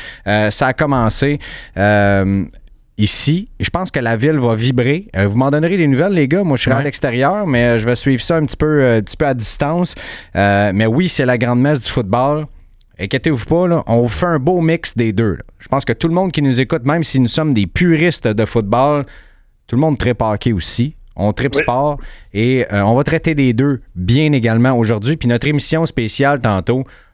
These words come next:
Speaker 1: c'est sûr qu'il faut revenir sur le match du Canadien. Et par la suite, bien, euh, on sera là pour, euh, faire, euh, toutes les analyses de fond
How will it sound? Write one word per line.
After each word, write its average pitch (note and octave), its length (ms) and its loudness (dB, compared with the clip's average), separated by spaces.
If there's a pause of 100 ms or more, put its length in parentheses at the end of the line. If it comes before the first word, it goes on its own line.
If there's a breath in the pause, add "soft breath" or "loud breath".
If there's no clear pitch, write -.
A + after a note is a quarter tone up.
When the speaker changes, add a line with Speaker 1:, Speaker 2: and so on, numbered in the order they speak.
(120)
Speaker 1:
c'est F#2+ 140 -6
sûr D#3 220 0
qu'il - 120 -12
faut C#3+ 140 0
revenir B2+ 340 2
sur A2+ 160 -2
le G#2 100 2
match A2+ 240 2
du - 60 -6
Canadien. G#2 540 0 (400 loud breath)
Et G#2+ 100 -2
par A2 160 0
la G#2 120 2
suite, A#2 300 0 (340 loud breath)
bien, A2 340 2 (100)
euh, F2+ 180 -4
on G2+ 120 -2
sera G#2 260 -2
là A#2 160 2
pour, G#2+ 380 0
euh, F2 340 0
faire, A#2 460 2
euh, F2 360 0 (120)
toutes G#3+ 200 -4 (120)
les C#3 340 2
analyses C3 580 2
de A2 100 2
fond C#3+ 220 -2